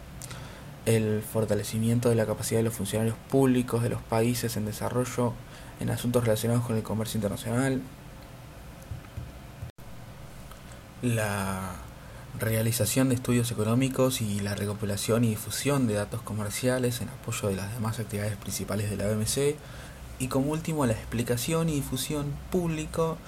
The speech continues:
de información sobre la O M C, su misión y su actividad. Bueno, ya nos hemos preguntado,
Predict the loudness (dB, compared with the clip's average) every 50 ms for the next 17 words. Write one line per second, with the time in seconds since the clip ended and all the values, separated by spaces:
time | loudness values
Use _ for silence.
0 | -16 -16 -14 -12 -6 0 2 4 4 4 4 2 0 0 2 2 2 2 2 2
1 | 2 4 4 6 6 4 4 2 0 0 2 2 2 2 2 0 0 0 0 2
2 | 2 4 4 4 2 -2 -6 -8 -8 -6 -4 -4 -4 -4 -2 -2 -2 0 0 -2
3 | -4 -6 -8 -12 -12 -12 -12 -12 -10 -12 -12 -12 -12 -12 -8 -2 0 0 0 -2
4 | -6 -10 -10 -10 -10 -10 -10 -12 -12 -10 0 10 12 12 12 12 12 10 6 2
5 | 8 12 12 12 12 12 12 10 6 2 -2 4 10 10 12 12 12 12 12 12
6 | 12 12 12 12 12 12 12 12 12 12 12 12